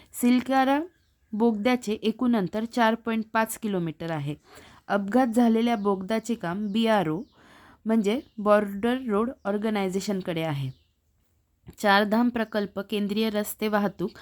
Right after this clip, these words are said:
आणि राजमार्ग मंत्रालयाचा हा महत्त्वाकांक्षी प्रकल्प सात वर्षापूर्वी सुरू झाला. उत्तराखंडमधील केदारनाथ, बद्रीनाथ, यमुनोत्री, गंगोत्री ही चार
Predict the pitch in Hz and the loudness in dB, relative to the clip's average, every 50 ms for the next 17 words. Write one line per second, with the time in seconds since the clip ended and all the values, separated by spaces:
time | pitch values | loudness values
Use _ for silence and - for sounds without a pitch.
0 | - - - - - - 185 202 202 208 208 214 233 220 262 247 240 208 185 180 | -20 -20 -20 -12 -6 -2 0 0 2 2 2 2 2 2 2 2 2 2 0 0
1 | 175 202 202 196 190 185 180 202 208 208 202 202 185 170 160 - - 180 185 247 | -2 0 0 0 0 -2 -2 -2 0 0 2 0 0 0 -2 -4 -4 -4 -4 -6
2 | - - - - - _ _ - 226 220 220 226 233 240 240 240 247 247 247 247 | -6 -12 -20 -20 -20 _ _ 0 2 4 6 6 6 6 4 2 -2 -2 -2 -2
3 | 220 208 202 - - 220 - 208 196 - - 180 180 - - 190 220 - - 233 | -2 -2 -2 -4 -6 -4 -4 -6 -4 -4 -4 -4 -4 -6 -6 -8 -4 0 0 0
4 | 220 220 233 220 202 185 - 196 180 - 175 170 180 247 247 - 269 247 247 233 | 0 0 0 -2 0 0 -2 -4 -4 -4 -4 -2 -2 -2 0 0 2 2 2 2
5 | 180 170 143 139 143 - _ _ _ - - - - - - _ - 226 220 - | 0 -2 -4 -6 -10 -14 _ _ _ -20 -20 -20 -20 -20 -20 _ -8 -8 -8 -2
6 | - 262 254 262 262 262 - 247 226 220 214 208 196 220 226 226 - 214 202 196 | 0 2 2 2 2 2 0 0 2 2 0 0 0 -2 -2 -2 -2 -2 0 2
7 | 208 214 214 208 196 196 214 - _ - 170 185 180 170 190 214 240 202 165 156 | 2 2 2 0 -2 -2 -4 -6 _ -4 -2 0 0 0 2 2 2 2 0 -2
8 | 170 - _ - 190 190 190 202 214 214 208 208 202 - 180 226 247 277 294 277 | -6 -8 _ -6 -4 -2 0 0 0 2 0 0 -2 -4 -6 -2 0 2 4 4
9 | 254 208 175 156 - 156 165 156 - _ - - _ _ - 220 214 - 247 240 | 4 2 0 -2 -4 -8 -14 -14 -14 _ -20 -20 _ _ -4 -2 0 2 2 2
10 | 247 | 2